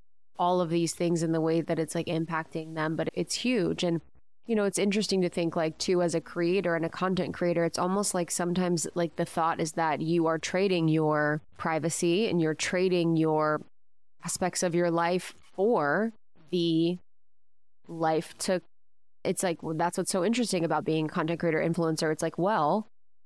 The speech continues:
so you wanna be private, but you can't necessarily be private if you're trying to monetize the access to your life or your thoughts or your fam-, you know what I mean? It's, like, such a weird game, like, where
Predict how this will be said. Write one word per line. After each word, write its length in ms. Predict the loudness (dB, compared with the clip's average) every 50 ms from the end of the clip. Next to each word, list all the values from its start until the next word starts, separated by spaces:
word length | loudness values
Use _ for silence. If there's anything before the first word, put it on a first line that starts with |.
| -18 -8 -4
so 100 | 0 2
you 100 | 2 4
wanna 160 | 4 2 2 2
be 120 | 0 0
private, 480 | 0 0 0 0 2 0 0 -2 -2 -2
but 140 | -2 -2 0
you 80 | -2
can't 240 | -2 -2 -2 -2 0
necessarily 480 | 0 -2 -2 -2 0 0 2 2 2 0
be 100 | 0 -2
private 400 | -2 0 0 2 2 2 2 0
if 140 | 0 0 0
you're 80 | -2
trying 240 | 0 0 0 2 2
to 40 | 2
monetize 840 | 2 4 4 2 2 0 0 0 0 0 0 0 0 -2 -2 -6 -8 -12
the 420 | -12 -6 -2 0 2 2 2 0 0
access 400 | -2 -4 -4 -4 -4 -2 -2 -2
to 120 | 0 0
your 100 | 0 2
life 300 | 2 2 2 0 0 0
or 40 | 0 0
your 120 | 0 0
thoughts 400 | -2 -2 -2 -2 -2 -2 -4 -2
or 60 | -2 0
your 140 | 0 0
fam-, 200 | -2 -2 -2 -2 0
you 100 | 2 2
know 60 | 2
what 100 | 4 4
I 60 | 4 4
mean? 180 | 2 2 2
It's, 140 | 0 -2 -4
like, 180 | -6 -6 -8 -10 -20 -20 -20 -20 -16 -12
such 140 | -8 -4 0 2
a 60 | 2
weird 560 | 4 4 4 4 4 4 4 2 0 -2 -2
game, 480 | -2 0 0 2 2 2 0 0 0 -2
like, 240 | 0 -2 -2 -2 -2
where 460 | 0 0 2 2 2 2 0 -2 -4